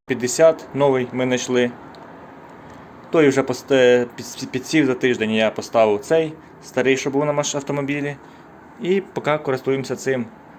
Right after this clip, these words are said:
бо нема такого зарядного, зарядного пристрою, як в тата, то робимо поки місць отак от. І в нас світло є, і заряджаються телефони. І ще деколи даже відключають світло, і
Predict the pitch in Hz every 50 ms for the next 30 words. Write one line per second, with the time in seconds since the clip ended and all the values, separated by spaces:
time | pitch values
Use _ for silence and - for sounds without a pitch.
0 | - - 113 123 127 131 131 120 - - 120 110 110 117 117 113 107 113 110 110
1 | 107 107 120 127 117 120 101 120 117 110 - 165 175 170 - 160 151 143 135 131
2 | - - 135 131 - 120 120 120 - - - - - - - - 139 151 151 135
3 | 117 120 123 123 123 107 101 107 - 113 113 110 113 107 - - - - - 117
4 | - - 104 98 92 98 95 - - - 180 180 135 123 123 - - 135 139 131
5 | 123 123 127 127 120 - - - 135 139 117 117 107 107 101 113 113 113 110 107
6 | - 107 101 - - - - - - 120 120 123 120 - - 101 95 92 92 -
7 | - - - - - - - - - - 131 123 - - - 175 190 196 190 -
8 | _ _ _ 120 127 160 165 160 156 151 143 139 139 139 135 139 131 127 131 -
9 | - 139 123 - 135 123 120 120 - 170 185 170 - 143 147 139 139 - 139 143
10 | 151 147 143